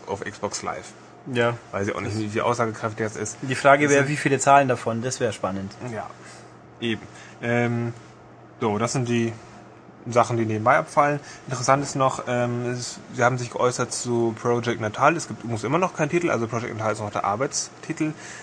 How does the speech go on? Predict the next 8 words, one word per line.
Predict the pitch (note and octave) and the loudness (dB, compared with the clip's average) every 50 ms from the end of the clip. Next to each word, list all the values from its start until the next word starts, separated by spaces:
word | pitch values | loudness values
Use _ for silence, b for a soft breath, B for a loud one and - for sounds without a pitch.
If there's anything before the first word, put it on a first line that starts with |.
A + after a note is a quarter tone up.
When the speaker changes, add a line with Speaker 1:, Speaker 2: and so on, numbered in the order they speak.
| B B | B B
Speaker 1:
Ähm, | - A#2+ B2 B2 B2 B2+ B2 - | 0 4 4 4 4 2 -4 -6
es | B2 C#3 | -6 -6
ist | C3+ - - - | -6 -6 -4 -2
angekündigt | B2+ C#3 D3+ D#3 D3 - D#3 D3 C#3+ C#3 - | 0 0 2 0 0 0 0 2 2 0 -2
für | - - B2 A#2 | -4 -4 -2 2
Holiday | C#3 C#3+ E3 D#3 D3 D3+ D3 | 2 2 2 2 2 0 0
Season | C#3+ - - D#3 C#3+ C3+ C#3+ C#3+ | 0 -2 -4 -4 -4 -4 -4 -4
zweitausendzehn | C3+ - - B2+ B2+ B2+ - B2 A#2 A2+ A2+ G#2+ G#2 G2+ G2 G2 - - - - - - - - - - - - - - A#2+ C3+ F3 G#3 G#3 | -4 -2 -2 -2 -2 -2 -2 -2 -2 0 0 -2 -4 -6 -8 -10 -12 -18 -18 -20 -20 -20 -20 -20 -20 -16 -4 -2 -2 0 2 2 2 2 0